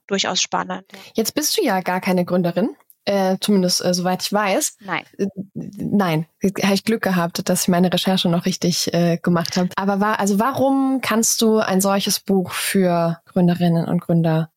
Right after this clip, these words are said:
Speaker 2: schreiben, beziehungsweise zusammenstellen?
Speaker 1: Ich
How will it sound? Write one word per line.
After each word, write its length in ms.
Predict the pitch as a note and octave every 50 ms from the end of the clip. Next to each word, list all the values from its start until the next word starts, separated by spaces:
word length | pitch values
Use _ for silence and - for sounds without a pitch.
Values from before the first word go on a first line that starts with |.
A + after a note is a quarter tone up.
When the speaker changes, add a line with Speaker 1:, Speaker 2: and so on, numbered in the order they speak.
| _ _ -
Speaker 2:
schreiben, 460 | - - - D#3+ D#3+ F3 E3 E3+ E3+ _ _
beziehungsweise 560 | - E3+ - - F3 E3+ D#3 - E3 E3 E3+ -
zusammenstellen? 960 | - - E3 F3 E3 F3+ F3+ E3 - - - F3 F3 E3 E3 E3 F3 F3 - - -
Speaker 1:
Ich 340 | - A3+ A#3+ - - - -